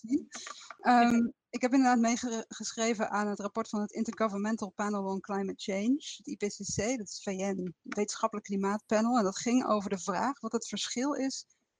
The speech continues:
Speaker 2: tussen een opwarming van de aarde van anderhalf versus twee graden. Want in het
Speaker 1: Ja.
Speaker 2: Parijsakkoord staat dat we moeten onder de, ruim onder de twee graden moeten blijven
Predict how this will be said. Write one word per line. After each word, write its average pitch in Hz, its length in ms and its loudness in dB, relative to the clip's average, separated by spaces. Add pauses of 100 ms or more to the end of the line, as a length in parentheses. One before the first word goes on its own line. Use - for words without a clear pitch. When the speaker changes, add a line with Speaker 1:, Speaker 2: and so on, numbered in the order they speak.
(120)
Speaker 2:
tussen 214 300 4
een 202 180 4
opwarming 220 580 4
van 202 100 0
de 190 60 0
aarde 208 260 2
van 185 140 -2
anderhalf 208 600 4
versus 190 580 -2
twee 196 340 -2
graden. 180 500 -10 (320)
Want - 120 -8
in 202 60 2
het 214 120 0
Speaker 1:
Ja. 214 80 4
Speaker 2:
Parijsakkoord 220 640 2
staat 202 260 -2
dat 196 140 -8
we 190 220 -4 (200)
moeten 190 680 -2
onder 226 280 2
de, 202 320 0
ruim 262 280 6
onder 220 220 4
de 202 80 -4
twee 226 220 2
graden 233 360 0
moeten 240 200 0
blijven 240 500 -2